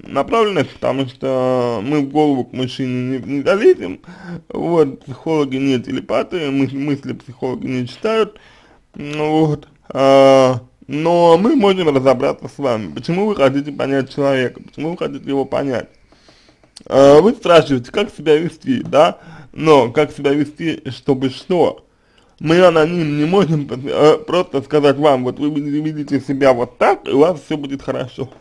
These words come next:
Нет, так не работает. Нужно понять, что вы сами хотите. Нужно понять, какие цели,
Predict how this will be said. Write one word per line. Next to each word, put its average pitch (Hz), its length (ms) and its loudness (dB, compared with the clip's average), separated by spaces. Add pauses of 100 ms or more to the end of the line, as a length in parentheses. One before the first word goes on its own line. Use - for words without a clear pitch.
Нет, - 240 -8 (300)
так - 120 -10
не 160 120 -6
работает. 170 480 -4 (640)
Нужно 160 460 0
понять, 165 380 0
что 156 200 -2
вы 147 160 2
сами 151 260 0
хотите. - 600 -6 (300)
Нужно 160 320 -2
понять, 165 360 0
какие 160 360 -4
цели, 139 600 4